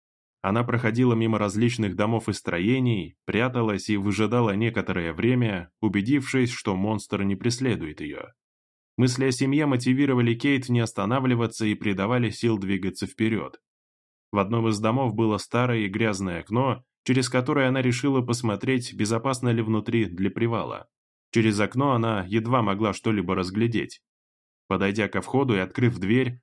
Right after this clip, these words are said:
она увидела стремительно приближающуюся к ней женщину, отчего отступила и была готова бежать.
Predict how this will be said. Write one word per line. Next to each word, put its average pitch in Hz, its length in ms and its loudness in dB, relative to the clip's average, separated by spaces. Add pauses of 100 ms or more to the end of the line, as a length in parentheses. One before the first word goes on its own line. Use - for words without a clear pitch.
она 107 200 0
увидела 139 400 2
стремительно 131 640 0
приближающуюся 123 920 2
к 120 80 -6
ней 113 160 2
женщину, 131 500 0
отчего 120 360 2
отступила 120 560 2
и 127 60 6
была 123 280 4
готова 123 400 2
бежать. 120 540 -2